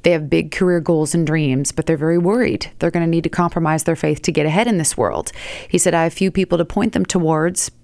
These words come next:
but I've heard of you. Would you come speak to these women?" And Mikkel, I felt like that was me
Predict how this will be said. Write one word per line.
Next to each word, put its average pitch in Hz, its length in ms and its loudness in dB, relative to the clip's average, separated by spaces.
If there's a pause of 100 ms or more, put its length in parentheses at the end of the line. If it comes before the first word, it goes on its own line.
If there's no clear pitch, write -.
(120)
but 170 120 6
I've 165 160 2
heard 180 220 0
of 147 100 -4
you. 202 360 2
Would 170 200 0
you 170 60 -2
come 180 200 0
speak 180 260 -2
to 175 100 0
these 165 200 -2
women?" 208 380 0 (680)
And 180 500 2 (400)
Mikkel, 185 500 2
I 165 120 2
felt - 260 0
like 165 320 -2
that 170 220 0
was 160 180 -2
me 147 340 0